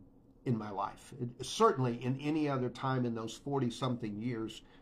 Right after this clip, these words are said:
of ministering in the local church. Pastoring a church through something our nation had never gone through before, and,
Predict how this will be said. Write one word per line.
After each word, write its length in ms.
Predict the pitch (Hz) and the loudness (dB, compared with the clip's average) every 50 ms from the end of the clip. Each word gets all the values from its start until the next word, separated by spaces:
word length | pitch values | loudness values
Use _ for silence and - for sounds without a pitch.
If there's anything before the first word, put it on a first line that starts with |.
| - - - | -20 -8 0
of 280 | 127 120 117 113 - - - | 2 2 2 2 -2 -4 -2
ministering 580 | 135 120 131 127 127 127 131 - 131 123 117 110 | 2 4 6 6 6 4 0 -2 -2 -2 -2 -2
in 100 | 110 107 | -4 -6
the 100 | 101 101 | -6 -6
local 340 | 101 110 107 - - 98 92 | -6 -6 -6 -6 -8 -10 -12
church. 400 | - - - 98 - - - - - - - - - - _ - - - - - - - - - - | -10 -8 -8 -8 -8 -10 -16 -20 -20 -20 -20 -20 -20 -20 _ -20 -20 -20 -20 -20 -20 -20 -18 -14 -4
Pastoring 600 | - 151 160 190 208 - - 240 240 233 226 226 | 2 4 4 4 4 2 0 0 2 2 2 0
a 60 | 214 | -2
church 600 | 220 - - - 151 123 117 - - - - - - - - - - - - - - - - - | -4 -6 -2 0 0 0 0 -2 -6 -14 -16 -18 -20 -20 -20 -20 -20 -20 -20 -20 -20 -20 -20 -4
through 180 | - 147 135 127 | 0 2 2 4
something 520 | - - 175 175 180 175 180 180 175 151 - | 4 4 4 2 4 4 4 2 2 2 2
our 200 | 131 127 117 - 120 120 | 2 2 2 2 2 0
nation 460 | 123 139 175 170 - - 196 196 160 | 2 2 2 2 2 0 0 0 0
had 260 | 127 120 - - 101 | -2 -4 -6 -6 -8
never 400 | 110 110 117 143 175 185 196 180 | -8 -4 0 2 4 6 6 6
gone 340 | 143 135 156 156 156 151 139 | 6 6 6 6 6 6 2
through 280 | 135 - 175 175 147 | 0 2 4 4 4
before, 380 | 104 104 104 - - 98 - - - - - - - - - - - - - - - - - - - - - - - - - - - - - - - - - - - - - - | 2 0 -4 -8 -10 -12 -14 -14 -18 -20 -20 -20 -20 -20 -20 -20 -20 -20 -20 -20 -20 -20 -20 -20 -20 -20 -20 -20 -20 -20 -20 -20 -20 -20 -20 -20 -20 -20 -20 -20 -20 -20 -10 0
and, 260 | - 135 135 120 120 | 2 4 4 4 4